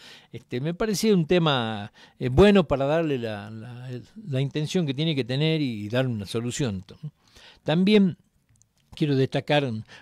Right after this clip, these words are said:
una obra muy importante para el Libertador General San Martín, que es la captación de agua,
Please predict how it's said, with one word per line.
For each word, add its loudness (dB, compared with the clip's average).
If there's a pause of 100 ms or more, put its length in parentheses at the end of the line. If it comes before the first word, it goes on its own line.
(120)
una -2
obra 2
muy 0
importante -4
para -6
el -8
Libertador -6
General -8
San -10
Martín, -10
que -8
es -8
la -12
captación -8
de -2
agua, -4